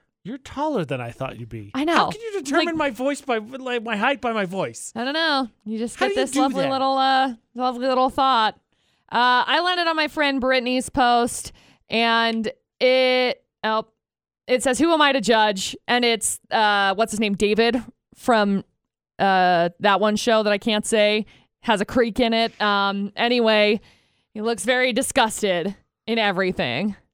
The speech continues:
Speaker 2: <laughs> Yeah, you can win.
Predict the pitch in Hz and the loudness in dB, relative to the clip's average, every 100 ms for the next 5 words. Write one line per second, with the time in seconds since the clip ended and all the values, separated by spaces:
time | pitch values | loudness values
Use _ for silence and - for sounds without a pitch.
0 | _ - - - 143 - _ _ _ _ | _ -20 -18 -14 -12 -12 _ _ _ _
1 | _ _ _ _ _ - - - 208 - | _ _ _ _ _ -12 -12 -12 -14 -18
2 | _ _ _ _ 208 196 190 143 117 113 | _ _ _ _ -6 -4 -4 -6 -6 -4